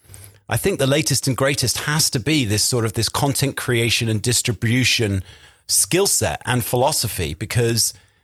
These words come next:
it's a missed opportunity if you don't go after it. If you're connected to all these people and you're not keeping in touch with them and you're not making yourself aware to them,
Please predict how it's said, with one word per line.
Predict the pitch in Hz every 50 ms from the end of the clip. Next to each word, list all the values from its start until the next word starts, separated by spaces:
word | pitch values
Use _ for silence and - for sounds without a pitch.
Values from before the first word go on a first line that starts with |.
| _ _ _ _ _
it's | - 131 139 - -
a | 139
missed | 139 139 165 151 - - 151
opportunity | 135 - - - - - 135 127 127 110 - - 104
if | 98 - -
you | 107
don't | 95 - 123 117 123 -
go | 98 87 82 78
after | - - - - - 73
it. | 69 58 - -
If | - - -
you're | 127 117
connected | - 143 147 156 160 123 - 147 107
to | - 131
all | 131 120
these | 117 120 110 -
people | - 117 113 104 - 113 110 104 101
and | - 104 107 110
you're | 110 110
not | 120 139 151 - -
keeping | - 120 95 87 92 92
in | 87
touch | - - 90 - - -
with | 90 82
them | 90 85 90
and | 90 95
you're | 101
not | 107 117 127 101
making | 110 101 - - 98
yourself | 95 82 - 95 87 -
aware | 92 85 87 90 90 85
to | - 82
them, | 90 90 87